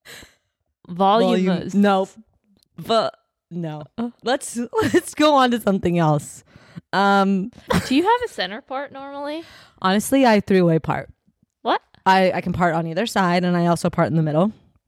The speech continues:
Speaker 2: Okay. You have a widow's peak.
Speaker 1: What? On, I, um, I don't think I do.
Speaker 2: You do.
Speaker 1: I don't think I do.
Speaker 2: I've never seen it before. You have a widow's
Speaker 1: I don't
Speaker 2: peak.
Speaker 1: have a widow's peak.
Speaker 2: Do you know what a widow's peak is?
Speaker 1: Yeah, it's a V that goes down your forehead. I don't
Speaker 2: Yeah,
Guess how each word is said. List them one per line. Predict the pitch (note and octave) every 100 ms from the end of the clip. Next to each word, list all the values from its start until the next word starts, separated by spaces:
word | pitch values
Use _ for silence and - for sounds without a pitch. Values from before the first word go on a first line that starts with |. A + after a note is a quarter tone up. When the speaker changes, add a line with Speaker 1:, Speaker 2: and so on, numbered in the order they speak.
| -
Speaker 2:
Okay. | G3 E3+ E3 - _ _
You | G#3+ C4
have | D4
a |
widow's | F3+ F#3+ A3 -
peak. | - E3+ - -
Speaker 1:
What? | F#3+ A#3+ -
On, | A#3+ C4+
I, | B3 -
um, | A#3 A3 G3 _ _ _
I | G3+
don't | C4+
think | E4
I | D4+
do. | B3+ B3+ E4 - G3
Speaker 2:
You | F#3+ A3
do. | G3 A#3+ E4 - F3 -
Speaker 1:
I | G3+
don't | C4
think | C4+ C4
I | C4+
do. |
Speaker 2:
I've | F#3+ F#4
never | A3+ G3+ G3+
seen | G3 - C#4
it | B3+
before. | D3+ E3 E3+ D#3+
You | E3 A#3
have | C#4
a |
widow's | B3+ C#4+ B3+
Speaker 1:
I |
don't | F4+ D#4
Speaker 2:
peak. | F3+
Speaker 1:
have | G4
a | F#4+
widow's | A3 G3 F3+
peak. | - D#3 - - -
Speaker 2:
Do |
you | G3+
know | F3+
what | E3+
a |
widow's | D#3+ D#3+ D#3
peak | - D#3+
is? | E3+
Speaker 1:
Yeah, | C4 B3 F3+
it's | F3
a | G3
V | E3+ D#3+ G3 D3+ F#3+ A#3 _ _ _ _ _ _ _
that | - E3+ D#3+
goes | F#3+ F#3+
down | F3+ F#3+
your | F#3+
forehead. | - A#3+ E3
I |
don't | C4
Speaker 2:
Yeah, | C#4+